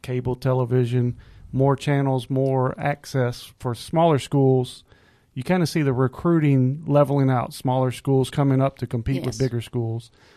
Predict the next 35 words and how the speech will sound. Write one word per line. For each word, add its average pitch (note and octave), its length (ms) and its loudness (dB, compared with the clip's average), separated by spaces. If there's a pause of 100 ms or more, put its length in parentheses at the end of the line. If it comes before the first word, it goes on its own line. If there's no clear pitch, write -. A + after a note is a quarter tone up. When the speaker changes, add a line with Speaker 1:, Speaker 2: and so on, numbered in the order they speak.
(120)
Speaker 1:
But C#3 140 -4
this E3+ 180 -6
could G#3 280 -6
be C3 380 2 (280)
kind C3+ 200 0
of B2 100 0
a B2 100 0
reversal, B2 640 0
like A#2+ 240 -2
you B2 100 -2
said, B2 380 0
of A2 240 -4 (1200)
more C3 240 2
athletes C3 360 -2
going C#3 220 2
to C#3+ 80 -4
the B2 80 -4
big B2+ 220 0
schools C3+ 340 0
because A#2 300 -6
they're B2 100 -4
gonna A#2 200 -2
have A#2 420 -6 (880)
bigger B2 240 -2
boosters B2+ 800 0 (840)
tied C3 280 -2
into C3 240 0
the B2 100 -2
school, C3+ 320 0
bigger B2+ 360 -2
alumni C3+ 560 -2
bases B2+ 560 -2 (120)
that B2+ 200 -6 (560)
are A#2+ 140 -2
more B2 540 0